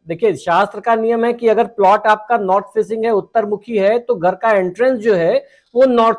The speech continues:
ईस्ट कॉर्नर से हो, यानी उत्तरमुखी मकान में पूर्व की तरफ से ईशान कोण में आपका प्रवेश द्वार होना चाहिए।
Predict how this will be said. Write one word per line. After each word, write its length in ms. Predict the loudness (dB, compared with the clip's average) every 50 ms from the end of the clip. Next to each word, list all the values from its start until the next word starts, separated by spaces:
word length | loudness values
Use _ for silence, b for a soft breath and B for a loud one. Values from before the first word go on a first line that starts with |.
| -2
ईस्ट 240 | -4 -6 -6 -6 0
कॉर्नर 320 | 2 2 2 4 2 0 -2
से 140 | 0 0
हो, 100 | 2 4
यानी 320 | 4 4 4 2 0 -2 -2 -2
उत्तरमुखी 680 | -4 -4 -4 -2 0 2 2 2 2 -2 -4 -4 -6 -4
मकान 440 | -4 -4 -4 -2 -2 -2 -2 -2
में 140 | -2 -4 -4
पूर्व 380 | -4 _ -6 -2 -2 -2 -2 -4
की 140 | -8 -8 -4
तरफ 280 | 0 0 0 0 -2
से 180 | -4 -4 -4 -4
ईशान 440 | -4 -4 -4 -2 0 0 0 0 0
कोण 260 | 0 0 0 2 2
में 100 | 0 0
आपका 320 | 0 0 -2 -2 -2 -4
प्रवेश 360 | -2 -2 -2 0 0 0 -2
द्वार 220 | 0 0 2 2 2
होना 220 | 2 0 0 -2
चाहिए। 400 | 0 0 0 0 0 -2 -6 -8